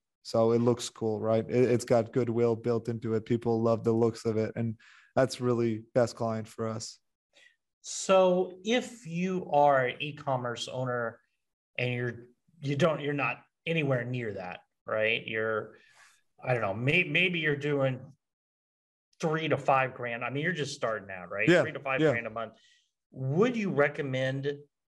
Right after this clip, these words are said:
Speaker 2: that they look into influencer marketing? Would you look in, look into it, but do it yourself? Hire any, where, where would, uh, an e-commerce owner like that go?
Speaker 1: Yeah, I mean, I mean, and that's a good question, Andy. I mean, from, from my standpoint, like, if you're making three to five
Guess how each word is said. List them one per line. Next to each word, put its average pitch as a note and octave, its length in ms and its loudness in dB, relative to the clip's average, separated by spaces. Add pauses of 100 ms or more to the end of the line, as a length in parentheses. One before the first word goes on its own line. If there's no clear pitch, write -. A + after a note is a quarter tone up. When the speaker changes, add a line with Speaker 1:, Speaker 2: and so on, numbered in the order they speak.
(140)
Speaker 2:
that C3+ 280 -4
they A#2+ 420 -4
look C#3 400 0
into C3 600 -4
influencer A#2 680 -6
marketing? A#2 460 -2
Would G#2+ 120 -8
you A#2 80 -6
look B2+ 220 -2
in, C3 240 -2 (240)
look D#3 200 0
into D3+ 260 4
it, D3 120 4
but A2 140 -2
do B2 100 -6
it A2 100 -6
yourself? C3 680 0 (680)
Hire E3 380 4
any, D3+ 200 -2
where, D#3+ 520 2
where D#3+ 240 4
would, B2+ 180 0
uh, A2 320 -2 (220)
an A#2+ 100 -6
e-commerce A2+ 520 -8
owner A2 180 -6
like G2 220 -8
that F2+ 260 -10
go? F2 200 -12 (380)
Speaker 1:
Yeah, F3+ 100 6
I E3 40 4
mean, D3+ 200 0
I C3 140 -2
mean, D3 200 -2
and D3 120 -2
that's D#3 240 4
a D#3 40 -4
good D3 180 2
question, D3+ 420 2
Andy. B2+ 280 -4
I C#3 120 2
mean, D3 240 -4 (100)
from, D3+ 240 -2
from D3 200 0
my C#3+ 180 4
standpoint, C3 580 -4
like, B2 120 -8
if C3 120 -6
you're C#3+ 100 0
making C#3 340 0
three C#3 260 4
to C3 80 0
five C3 320 4